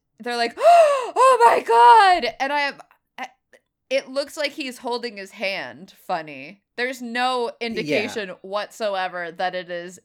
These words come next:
Speaker 1: injured, damaged, or as it is for a little while, but then it turns out to be psychosomatic,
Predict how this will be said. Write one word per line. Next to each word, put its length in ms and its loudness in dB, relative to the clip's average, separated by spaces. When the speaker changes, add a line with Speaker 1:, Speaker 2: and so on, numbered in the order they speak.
Speaker 1:
injured, 560 -10
damaged, 720 -6
or 380 -6
as 440 -8
it 200 -12
is 320 -8
for 280 -10
a 100 -4
little 360 -10
while, 280 -2
but 240 -6
then 120 -6
it 120 -14
turns 280 -10
out 160 -6
to 80 -18
be 140 -14
psychosomatic, 1040 -10